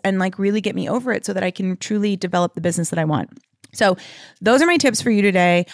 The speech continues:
I hope that is helpful. Um, come find me on Instagram at Danielle underscore on the daily. You can always get a discount off of any of my programs if you go to Apple Podcasts and you leave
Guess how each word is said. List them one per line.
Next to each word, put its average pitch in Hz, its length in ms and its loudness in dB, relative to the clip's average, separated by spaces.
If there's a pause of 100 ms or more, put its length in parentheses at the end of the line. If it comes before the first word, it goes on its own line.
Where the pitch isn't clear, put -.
I 190 60 -4
hope 190 160 -2
that 233 140 0
is 294 100 -2
helpful. 185 600 0 (800)
Um, 170 280 -2
come 196 200 -10
find 202 160 -4
me 220 120 0
on 240 80 0
Instagram 180 580 0
at - 180 -4
Danielle 185 360 2
underscore 180 520 -2
on 180 140 -6
the 202 60 -6
daily. 180 420 -2 (320)
You - 80 -4
can - 160 -2
always 185 320 0
get 180 160 -2
a 170 60 -2
discount 170 400 -4
off - 180 -2
of 170 160 -6
any 294 240 0
of 254 160 -4
my - 140 -4
programs 160 680 0 (260)
if - 280 -4
you 185 180 0
go 175 320 2
to - 220 -4
Apple 208 200 -2
Podcasts 175 720 -4 (120)
and 170 420 0
you 175 480 0
leave 180 220 0